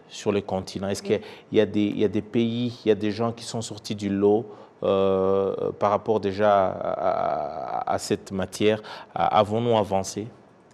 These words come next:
Speaker 2: Alors, euh, on a, euh, les pays comme l'Égypte, l'île Maurice, on a le Rwanda qui est parmi le top dix, euh, selon Ecofin, qui sont sortis du lot au niveau de la cybercriminalité, au niveau de la défense, euh, de la cybercriminalité, de la cybersécurité.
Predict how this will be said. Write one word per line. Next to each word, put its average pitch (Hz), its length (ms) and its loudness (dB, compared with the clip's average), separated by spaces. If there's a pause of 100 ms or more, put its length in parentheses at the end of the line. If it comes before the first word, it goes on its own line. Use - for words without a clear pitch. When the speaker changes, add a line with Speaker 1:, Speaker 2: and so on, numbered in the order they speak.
(120)
Speaker 2:
Alors, 196 460 -2
euh, 190 300 0 (600)
on 220 240 0
a, 269 320 4 (100)
euh, 190 340 6
les 185 260 -2
pays 196 260 -2
comme 190 260 0
l'Égypte, 202 680 -4
l'île 185 240 -2
Maurice, 214 560 4
on 180 120 -6
a 175 140 2
le 170 80 4
Rwanda 175 380 4
qui 185 140 -4
est 170 40 2
parmi 180 300 -2
le 180 100 2
top 185 220 2
dix, 196 420 -4
euh, 170 320 6 (140)
selon 185 420 4
Ecofin, 190 400 0 (760)
qui 240 140 2
sont 233 160 2
sortis 220 400 0
du 202 180 2
lot 226 220 6 (280)
au 185 100 4
niveau 202 240 2
de 185 40 2
la 180 80 6
cybercriminalité, 190 1160 0 (160)
au 190 60 0
niveau 190 280 0
de 185 120 2
la 175 160 6
défense, 196 640 0
euh, 170 260 2
de 165 140 -4
la 175 100 2
cybercriminalité, 175 1000 2
de 175 40 4
la 175 100 4
cybersécurité. 180 880 -2